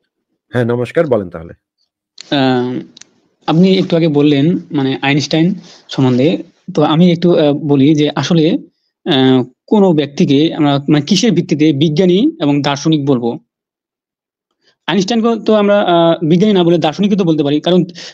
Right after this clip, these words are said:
Speaker 2: আহ, আসলে বিজ্ঞানী, মানে, কি,
Speaker 1: না,
Speaker 2: বিজ্ঞানী
Speaker 1: এটা
Speaker 2: বলার
Speaker 1: বলতে
Speaker 2: জন্য
Speaker 1: পারেন না, এটা বলতে পারেন না, বলতে পারেন না। দার্শনিক হতে হলে কিছু, আহ, কাজ আছে, সেই কাজগুলা করতে হয়। সেই কাজগুলা করলেই মানুষ, একজন মানুষকে দার্শনিক বলা যেতে পারে। মানে, দ-, দার্শনিক শব্দটার মানে এইটা না যে আপনি একটু ভাবের কথা বললেন,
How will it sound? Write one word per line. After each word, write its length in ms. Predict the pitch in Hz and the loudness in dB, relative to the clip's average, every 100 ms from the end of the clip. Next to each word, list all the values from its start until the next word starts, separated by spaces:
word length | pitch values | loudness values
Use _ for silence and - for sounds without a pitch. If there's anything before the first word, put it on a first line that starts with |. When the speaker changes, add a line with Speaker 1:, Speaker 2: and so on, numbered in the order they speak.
| - | -6
Speaker 2:
আহ, 420 | 143 143 143 143 - - _ - | -2 0 0 -2 -4 -10 _ -8
আসলে 200 | 156 202 | -4 0
বিজ্ঞানী, 600 | 180 190 226 208 208 226 | 2 2 2 2 0 2
মানে, 140 | 180 170 | 0 2
কি, 100 | 175 | 2
Speaker 1:
না, 100 | 175 | 2
Speaker 2:
বিজ্ঞানী 260 | 165 160 214 | 2 0 0
Speaker 1:
এটা 140 | 185 | 0
Speaker 2:
বলার 140 | 190 | -2
Speaker 1:
বলতে 80 | 170 | -2
Speaker 2:
জন্য 80 | 185 | -6
Speaker 1:
পারেন 240 | 190 185 | -8 -10
না, 40 | 214 | -12
এটা 220 | - 160 170 | -6 -2 -2
বলতে 120 | 127 | -2
পারেন 220 | 135 113 | -4 -6
না, 100 | 104 | -8
বলতে 200 | 120 117 | -8 -8
পারেন 160 | 110 107 | -8 -8
না। 60 | |
দার্শনিক 440 | 113 123 143 147 131 | -8 -8 -6 -8 -6
হতে 140 | 147 | -4
হলে 240 | 135 160 | -4 -4
কিছু, 420 | 185 127 - 175 208 _ _ _ - | -6 -10 -8 -8 -8 _ _ _ -16
আহ, 520 | 104 107 107 - 110 - | -12 -10 -10 -10 -10 -4
কাজ 200 | 139 131 | -2 -2
আছে, 220 | 107 98 | -6 -10
সেই 140 | 117 | -10
কাজগুলা 420 | 123 117 113 135 175 | -8 -8 -6 -6 -6
করতে 260 | 120 - | -8 -10
হয়। 200 | 110 160 | -8 -8
সেই 160 | - 123 | -8 -10
কাজগুলা 360 | 120 117 127 | -10 -8 -8
করলেই 340 | 123 131 143 156 | -6 -6 -6 -6
মানুষ, 300 | 123 120 - | -8 -10 -14
একজন 200 | 107 120 | -14 -12
মানুষকে 280 | 117 110 127 | -12 -12 -10
দার্শনিক 400 | 110 - 113 110 | -10 -10 -14 -10
বলা 160 | 113 | -10
যেতে 180 | 107 104 | -10 -14
পারে। 180 | 92 - _ _ _ _ _ - | -16 -18 _ _ _ _ _ -14
মানে, 220 | 107 113 | -10 -6
দ-, 300 | 107 123 135 | -2 -2 -2
দার্শনিক 420 | 117 120 - 131 - | -4 -6 -6 -10 -8
শব্দটার 460 | 123 135 139 139 | -6 -2 0 0
মানে 240 | 131 123 135 | -2 -6 -8
এইটা 260 | 135 143 | -6 -6
না 200 | 127 110 | -6 -8
যে 100 | 113 | -10
আপনি 280 | 113 117 113 | -10 -12 -16
একটু 180 | 107 117 | -14 -12
ভাবের 260 | 107 123 | -6 -6
কথা 180 | 123 127 | -6 -8
বললেন, 420 | 120 139 151 113 | -4 -4 -4 -8